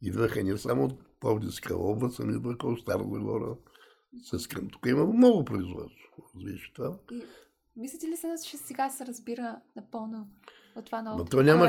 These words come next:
Speaker 1: какво да се разбере. Не, то не, няма, то не може да разсъждава новото.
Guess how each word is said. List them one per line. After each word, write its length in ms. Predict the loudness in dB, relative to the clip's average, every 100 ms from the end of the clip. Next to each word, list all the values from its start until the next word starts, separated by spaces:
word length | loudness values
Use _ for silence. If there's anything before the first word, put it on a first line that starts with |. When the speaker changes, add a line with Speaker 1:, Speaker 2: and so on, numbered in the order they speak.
| 6
Speaker 1:
какво 80 |
да 140 | 4 4
се 100 | 4
разбере. 420 | 2 2 4 4
Не, 240 | 4 2
то 160 | 2 4
не, 260 | 6 6 4
няма, 460 | 4 6 6 6 2 -2
то 120 | 2
не 80 | 4
може 180 | 8 8
да 120 | 6
разсъждава 540 | 2 2 0 4 4 2
новото. 440 | -4 -6 -12 -20